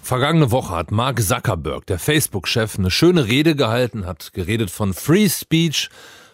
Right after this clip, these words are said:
von Meinungsfreiheit und hat danach einiges an Kritik zu hören bekommen, denn er hat ja mit seinem Loblied auf diese freie, unzensierte Meinungsäußerung auch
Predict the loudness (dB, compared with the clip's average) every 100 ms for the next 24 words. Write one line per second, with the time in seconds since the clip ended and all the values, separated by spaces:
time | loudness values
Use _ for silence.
0 | _ -6 -2 0 0 0 -2 -4 -2 0
1 | 0 -2 -6 -4 -2 -2 -2 -2 -4 -2
2 | 0 2 0 0 -6 -6 -4 -4 -2 0
3 | 0 0 -4 -4 0 0 0 -2 -2 0
4 | 0 -2 -6 -20 -20 -20 _ -8 -2 2
5 | 4 4 6 4 2 2 2 2 -2 -2
6 | -2 -2 -2 -2 0 2 2 2 0 2
7 | 2 2 2 0 0 0 0 -2 -2 -4
8 | -4 -2 -4 -2 2 2 0